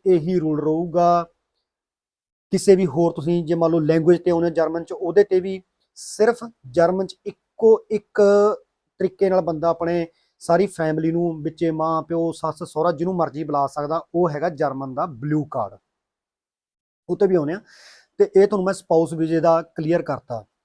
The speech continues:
Mostly ਕੀ ਹੁੰਦਾ, ਜਿਹੜਾ ਸਪਾਊਸ ਆ ਇੰਡੀਆ ਤੋਂ ਆਉਣਾ,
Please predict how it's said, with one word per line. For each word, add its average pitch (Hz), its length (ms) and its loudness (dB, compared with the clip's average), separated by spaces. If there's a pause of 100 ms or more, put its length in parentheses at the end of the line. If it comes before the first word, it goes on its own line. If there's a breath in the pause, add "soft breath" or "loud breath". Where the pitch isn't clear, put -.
(280)
Mostly 190 440 0
ਕੀ 190 140 -8
ਹੁੰਦਾ, 185 160 -2
ਜਿਹੜਾ 190 160 0
ਸਪਾਊਸ 156 480 -4
ਆ 175 80 2
ਇੰਡੀਆ 160 240 -2
ਤੋਂ 170 180 -2
ਆਉਣਾ, 175 380 -2